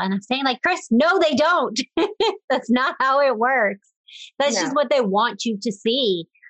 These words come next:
Speaker 1: And he was saying, like, "Well, how long did it take you until you made money?" I was like, "Like, two, three years?"
Speaker 2: Yeah.
Speaker 1: Like, I was broke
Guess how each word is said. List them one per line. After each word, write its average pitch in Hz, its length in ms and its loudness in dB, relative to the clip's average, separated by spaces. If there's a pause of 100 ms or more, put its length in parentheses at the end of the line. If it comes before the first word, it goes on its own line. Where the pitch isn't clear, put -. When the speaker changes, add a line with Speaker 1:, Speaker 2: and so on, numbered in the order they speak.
(300)
Speaker 1:
And 202 160 -4
he 208 100 -2
was 202 140 -6
saying, 202 160 -4
like, 196 140 -4
"Well, 190 160 -4
how 226 120 0
long 220 160 -2
did 220 140 -8
it 196 100 -12
take 208 200 -4
you 226 100 -4
until 196 220 -4
you 233 120 -4
made 185 240 -6
money?" 165 240 -10
I 175 60 -8
was 185 140 -14
like, - 180 -10
"Like, - 80 -16
two, 262 200 -2 (100)
three 240 160 -4
years?" 254 640 -2 (240)
Speaker 2:
Yeah. 208 180 -2
Speaker 1:
Like, 190 120 -4 (280)
I 247 200 0
was 240 260 0 (440)
broke 285 640 0